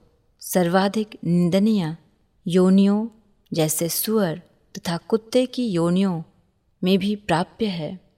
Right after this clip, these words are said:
अतएव जो लोग केवल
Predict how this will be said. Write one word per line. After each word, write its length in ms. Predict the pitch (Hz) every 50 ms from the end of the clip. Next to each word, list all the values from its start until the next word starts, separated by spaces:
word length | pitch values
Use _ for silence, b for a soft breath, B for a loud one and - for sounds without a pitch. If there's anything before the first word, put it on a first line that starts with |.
| _ _ _ _ _ _ _ _ _ -
अतएव 580 | 156 160 - 190 190 196 202 208 208 214 226 - - _ _ _ _ _ _ _ _ 175
जो 160 | 165 214 220
लोग 380 | 214 233 247 269 254 - -
केवल 440 | - 220 226 208 202 180 160 156 170